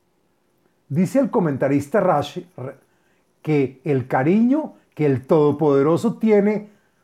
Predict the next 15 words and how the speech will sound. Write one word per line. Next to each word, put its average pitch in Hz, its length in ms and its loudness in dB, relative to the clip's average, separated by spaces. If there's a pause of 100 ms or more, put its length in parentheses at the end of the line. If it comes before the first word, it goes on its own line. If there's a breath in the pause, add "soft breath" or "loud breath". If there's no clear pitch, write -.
(160)
por 147 120 0
los 139 200 -2
hijos 190 300 2
de 196 80 2
Israel 175 680 0 (440 soft breath)
no 156 280 -2
comenzó 175 720 2
ahora, 170 460 2 (420)
sino 175 400 0
desde 151 380 0
que 147 100 -2
se 147 140 -4
volvieron 170 800 0 (200 loud breath)
un 185 240 -2
pueblo. 156 560 0